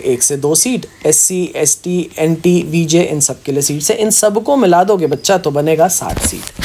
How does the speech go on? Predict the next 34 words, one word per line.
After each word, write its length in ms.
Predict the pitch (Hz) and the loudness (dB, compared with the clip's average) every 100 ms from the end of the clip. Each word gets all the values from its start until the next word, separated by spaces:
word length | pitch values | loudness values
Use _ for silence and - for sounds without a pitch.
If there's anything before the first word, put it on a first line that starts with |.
| - - - - - - | 0 2 2 -2 -14 -2
अब 100 | 233 | -2
देखो 520 | 220 254 - 214 - - | 0 0 2 2 0 -6
ये 120 | 185 196 | -2 -2
साठ 320 | 185 165 208 | 0 -2 -2
seat 260 | - 196 | -4 -2
तो 120 | 226 196 | 0 2
हो 180 | 139 | 0
गया, 300 | 98 101 117 - - - - - - - - - - - | -2 -4 -6 -10 -20 -18 -18 -18 -18 -16 -16 -20 -10 2
चलते 280 | 208 196 | 2 4
हैं 80 | 240 | 2
आगे। 280 | 233 220 254 | 2 2 0
फिर 200 | 254 202 | 0 2
वैसे 260 | 180 180 214 | 2 2 -2
ही 60 | |
टीएफ़डब्ल्यूएस 720 | 185 190 196 190 185 190 196 190 | -2 2 2 4 2 4 4 4
के 100 | 196 | 2
लिए 120 | 190 | 2
तीन 240 | 190 196 | 2 0
seat 260 | 190 202 190 | 0 -2 0
है, 160 | 196 160 175 180 175 175 | 2 2 4 2 2 2
ईडब्ल्यूएस 440 | 175 175 180 180 | 2 4 4 4
के 100 | 185 | 2
लिए 100 | 185 | 0
पाँच 280 | 180 165 170 | 0 -4 -2
seat 260 | - 180 | -2 0
है, 140 | 180 175 | 2 2
जो 160 | 170 | 0
सिर्फ 320 | 170 180 175 - | 0 -2 -2 0
open 280 | 156 175 | 0 2
वालों 240 | 175 165 165 | 4 4 2
के 140 | 165 | 2
लिए 120 | 170 | 2
होती 320 | 160 156 170 160 | 2 2 0 -2
है। 200 | 160 | -2